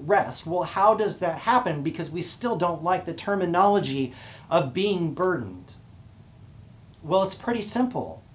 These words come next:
Why was Jesus here in the first place? What does the gospel message say?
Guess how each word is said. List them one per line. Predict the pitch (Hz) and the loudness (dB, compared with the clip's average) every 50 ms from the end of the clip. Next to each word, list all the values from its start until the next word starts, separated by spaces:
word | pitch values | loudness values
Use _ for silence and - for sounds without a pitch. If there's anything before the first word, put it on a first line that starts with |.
| - - - - - - - - - - - - - - - - - - - - - - - - - - - | -20 -20 -20 -20 -20 -20 -20 -20 -20 -20 -20 -20 -20 -20 -20 -20 -20 -20 -20 -20 -20 -20 -20 -20 -20 -4 4
Why | 147 175 202 220 | 6 8 8 8
was | 214 220 202 - - | 6 4 0 0 -2
Jesus | 180 185 175 170 185 - - | -4 -4 -2 -2 -4 -4 -4
here | - 170 180 196 208 | -4 -2 0 0 0
in | 208 180 170 | 0 0 -4
the | 175 160 | -4 -4
first | - - 240 269 262 - | 0 2 2 2 0 0
place? | - 220 175 156 156 151 - | 0 0 2 2 0 -4 -2
What | 151 165 185 185 185 | 0 2 2 2 2
does | - 185 185 185 185 | 0 0 0 0 -2
the | 190 180 | -4 -4
gospel | 135 156 151 156 156 - - - 185 185 180 | 0 2 2 2 0 -2 -4 -4 -4 -4 -2
message | 175 190 214 208 - - 127 123 123 - | -2 -2 -2 -2 -4 -6 -8 -8 -8 -10
say? | - - - 180 156 123 104 95 - | -10 -6 -4 -4 -4 -4 -4 -8 -12